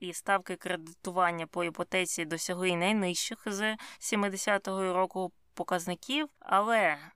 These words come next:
м, в той же час обсяг виробництва в порівнянні з сімдесятим роком впав на тридцять відсотків, а кількість безробітних досягла свого піку <laughs> у вже в три і три мільйони осіб, е, тобто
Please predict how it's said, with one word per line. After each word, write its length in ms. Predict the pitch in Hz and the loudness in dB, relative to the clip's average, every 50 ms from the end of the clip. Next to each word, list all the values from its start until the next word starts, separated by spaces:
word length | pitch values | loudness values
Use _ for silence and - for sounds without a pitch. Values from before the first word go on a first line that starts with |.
| _ - | _ -10
м, 200 | - 175 175 175 | -8 -6 -6 -6
в 80 | - - | -6 -2
той 220 | - 247 285 285 | 0 0 2 0
же 140 | 254 240 202 | 0 -4 -6
час 360 | - - 190 170 160 - - | -2 0 0 0 0 -2 -2
обсяг 440 | - - 226 208 - - - 180 175 | -2 -2 -2 -2 -2 -6 -6 -6 -4
виробництва 840 | 180 185 185 180 180 175 196 226 269 285 - - - - 185 175 165 | -4 -2 0 0 0 0 2 0 0 0 -2 -4 -6 -2 2 2 2
в 100 | 156 - | 2 2
порівнянні 720 | - - 185 175 180 175 185 190 202 208 196 196 185 180 175 | 0 -2 -2 0 0 0 0 2 2 2 2 0 0 -2 -2
з 300 | 165 160 160 180 175 170 | -4 -4 -2 -2 -2 -2
сімдесятим 760 | - - - 185 180 175 175 175 - 196 185 175 - 180 170 | -2 -2 -2 -2 -2 -2 -4 -2 0 0 0 0 -2 -4 -2
роком 460 | 185 220 262 269 - 220 190 170 170 - | 0 0 2 2 2 0 0 -2 -4 -10
впав 440 | - - - - 196 208 220 208 190 | -14 -8 0 2 4 6 6 4 2
на 160 | 180 180 180 | 0 -2 -2
тридцять 460 | - - 196 220 208 - 214 196 - | -4 -4 -10 -10 -8 -10 -12 -12 -10
відсотків, 680 | 196 196 - - - 190 160 156 - - - 160 - - - - - - - - - | -10 -10 -8 -6 -6 -4 -4 -6 -6 -12 -20 -20 -20 -20 -20 -20 -20 -20 -20 -8 -2
а 160 | - 190 190 | -2 -2 -2
кількість 640 | - - - 233 240 240 226 - 202 190 180 180 | -2 -6 -10 -10 -10 -8 -8 -8 -10 -10 -8 -8
безробітних 1080 | 175 185 180 185 185 190 185 185 220 247 262 254 - 208 190 180 170 160 - - - 180 | -6 -6 -4 -4 -4 -6 -6 -6 -6 -8 -8 -6 -6 -6 -4 -4 -4 -6 -8 -12 -12 -10
досягла 460 | 160 170 - - 190 175 185 214 220 | -8 -8 -6 -4 -4 0 2 2 2
свого 340 | 220 - - 175 170 185 196 | 2 0 -4 -4 -2 -2 -2
піку 480 | 196 - - 214 196 - - 175 165 - | -4 -4 -4 -4 -4 -4 -6 -6 -6 -6
<laughs> 440 | - 196 214 - 240 277 254 220 - | -6 -6 -8 -8 -12 -14 -14 -10 -6
у 140 | - 190 | -4 -4
вже 360 | 175 165 170 196 202 196 185 170 | -2 -2 0 2 4 4 4 2
в 100 | 156 - | 0 -4
три 220 | - - 220 226 | -4 0 0 0
і 140 | 220 208 190 | 2 0 -2
три 280 | - - 202 214 214 | -2 -2 -2 0 0
мільйони 640 | 208 196 185 180 180 180 180 180 185 185 185 180 180 - | 0 0 0 2 2 2 2 2 2 2 2 0 0 -2
осіб, 540 | - 180 175 - - - 202 185 165 151 - - | -2 -4 -4 -4 -4 -4 -4 -4 -4 -4 -4 -4
е, 200 | - 180 170 170 | 0 0 0 0
тобто 420 | - 202 196 - - - 185 180 | 0 -2 -6 -4 -4 -2 -2 -2